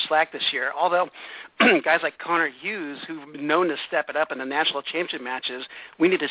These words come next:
see him, his talent spread out through the year now, uh, rather than coming up in that. Anyway, it's great to come through the national championship match, but through the season,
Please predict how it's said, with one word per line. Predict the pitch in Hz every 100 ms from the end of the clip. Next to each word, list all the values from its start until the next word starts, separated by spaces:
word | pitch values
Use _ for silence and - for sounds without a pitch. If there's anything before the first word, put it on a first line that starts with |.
| -
see | 151
him, | 160 160 139 131 - -
his | 185 185 -
talent | 135 139 -
spread | - 143
out | 135 131
through | 143
the | 135
year | 123 151 160
now, | 131 110 107 117 - - -
uh, | 143 123
rather | 135 135
than | 135
coming | - 143 131
up | 143 139
in | 131
that. | 127 -
Anyway, | 147 127
it's | 131
great | - 160
to | -
come | - 147
through | 131 143
the | 127
national | 139 139 123
championship | - 165 165 139
match, | 123 123 -
but | 127 -
through | 160
the | 131 -
season, | 165 170 135 123